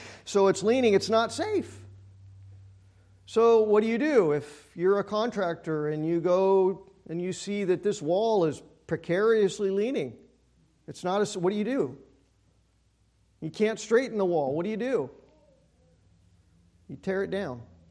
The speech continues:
and you rebuild it. So see, this image of the plumb line that God gives to Amos here is a, is a metaphor for the spiritual condition of Israel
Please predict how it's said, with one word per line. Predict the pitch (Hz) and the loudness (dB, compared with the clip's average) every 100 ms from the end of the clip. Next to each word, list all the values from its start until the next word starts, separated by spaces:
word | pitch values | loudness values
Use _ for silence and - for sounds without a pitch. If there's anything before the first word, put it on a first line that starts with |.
| _ _ _ _ _ _ _ _ _ _ _ _ _ _ _ _ _ _ - | _ _ _ _ _ _ _ _ _ _ _ _ _ _ _ _ _ _ -14
and | 135 | -8
you | 143 | -6
rebuild | 175 185 185 135 | -4 -4 -4 -4
it. | 127 - _ _ _ _ _ _ _ _ _ _ _ _ _ _ _ _ _ | -8 -18 _ _ _ _ _ _ _ _ _ _ _ _ _ _ _ _ _
So | 165 | -10
see, | - 190 | -4 0
this | 190 175 | 2 4
image | 196 233 202 | 2 4 2
of | 175 139 | 0 -4
the | |
plumb | - 214 233 | -4 -2 0
line | 196 160 | 0 0
that | 151 | -2
God | 165 185 175 | -2 0 0
gives | 170 | 0
to | 175 | -2
Amos | 170 220 - | -2 -2 0
here | 175 | -2
is | 156 | 0
a, | 156 147 - - _ | 0 0 -4 -18 _
is | 170 175 | -6 -2
a | |
metaphor | 156 165 233 262 - 233 196 180 202 | 0 4 6 4 4 2 4 4 2
for | - 208 220 | 2 4 6
the | 202 | 4
spiritual | - 233 240 233 226 214 | -2 -4 -2 -2 -2 0
condition | 214 202 - 196 | 2 2 0 -2
of | 165 | -2
Israel | 175 143 135 | -2 -2 -6